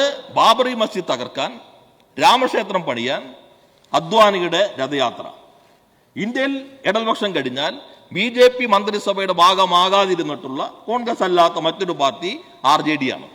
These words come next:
ലാലു പ്രസാദ് യാദവ് മുഖ്യമന്ത്രി തടഞ്ഞു.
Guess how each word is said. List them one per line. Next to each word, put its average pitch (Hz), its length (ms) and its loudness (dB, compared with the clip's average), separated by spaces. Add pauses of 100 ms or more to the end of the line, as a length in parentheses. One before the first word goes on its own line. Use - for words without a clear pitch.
(760)
ലാലു 175 320 4
പ്രസാദ് 151 340 -2
യാദവ് 139 220 -4
മുഖ്യമന്ത്രി 107 440 -10 (880)
തടഞ്ഞു. 156 280 -2